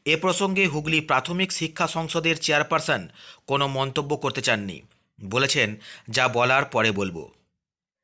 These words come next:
অন্যদিকে জেলা পরিষদের কর্মাধ্যক্ষের দাবি, আদালতের রায় কার্যকর করা হয়েছে।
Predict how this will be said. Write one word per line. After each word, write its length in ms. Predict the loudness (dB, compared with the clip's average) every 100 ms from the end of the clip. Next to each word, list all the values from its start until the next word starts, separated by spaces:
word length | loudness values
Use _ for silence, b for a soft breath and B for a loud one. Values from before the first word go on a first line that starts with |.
| _ b b b -2
অন্যদিকে 680 | 0 2 2 2 4 4 0 B -10
জেলা 280 | -2 2 2
পরিষদের 520 | 2 0 0 0 0
কর্মাধ্যক্ষের 680 | 2 2 2 0 0 -2 0
দাবি, 420 | 2 2 2 0 B B B 0
আদালতের 580 | 2 4 4 2 2 4
রায় 220 | 4 4
কার্যকর 520 | 2 2 2 0 0
করা 220 | 4 2
হয়েছে। 500 | 4 2 2 -2 -8